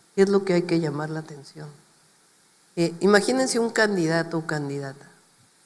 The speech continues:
en cualquier lugar del mundo, un mes con un trending topic pagado internacionalmente. Y no hemos bajado ni un punto en las encuestas.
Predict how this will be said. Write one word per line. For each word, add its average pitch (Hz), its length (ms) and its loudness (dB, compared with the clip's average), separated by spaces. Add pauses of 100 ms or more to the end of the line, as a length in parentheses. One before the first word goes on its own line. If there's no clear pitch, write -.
en 156 120 2
cualquier 165 380 4
lugar 180 300 6
del 170 180 2
mundo, 147 360 -6 (240)
un 269 340 4
mes 294 580 0 (520)
con 180 180 4
un 185 160 2
trending 185 440 0
topic 170 320 -2
pagado 151 420 -4
internacionalmente. 139 880 -12 (1300)
Y 202 180 4
no 208 200 6
hemos 220 280 4
bajado 180 380 0
ni 185 160 2
un 190 160 -2
punto 185 400 2
en 175 100 0
las 165 180 -4
encuestas. 170 540 -10